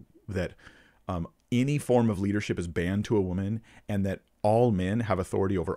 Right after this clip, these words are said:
all women. And this is not what most complementarians view. It's certainly not, I think, a biblical view. But her point is that if you have that role,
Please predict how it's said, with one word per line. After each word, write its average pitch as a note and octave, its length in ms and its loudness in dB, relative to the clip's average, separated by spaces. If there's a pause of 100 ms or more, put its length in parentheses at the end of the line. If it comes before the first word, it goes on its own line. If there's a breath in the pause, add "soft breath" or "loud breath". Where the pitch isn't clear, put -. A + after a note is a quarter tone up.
all F2 280 0
women. F#2+ 260 -2
And F#2+ 120 -2
this - 120 -4
is F2 100 -6
not F2 300 -2 (420)
what F2+ 180 -6
most - 460 -6
complementarians E2 560 -6
view. G#2+ 160 -2
It's A2+ 100 -4
certainly G2 220 -2
not, F2 160 0
I C#2+ 80 -2
think, F#2 160 -8
a F#2 40 -6
biblical E2 320 -6
view. D#2+ 220 -6 (960)
But B2 140 4
her C3 120 4
point D#3+ 260 4
is G#2+ 100 6
that G2+ 180 -2
if A2+ 200 0
you C3 100 4
have A#2 120 6
that F#2+ 140 4
role, F2 320 2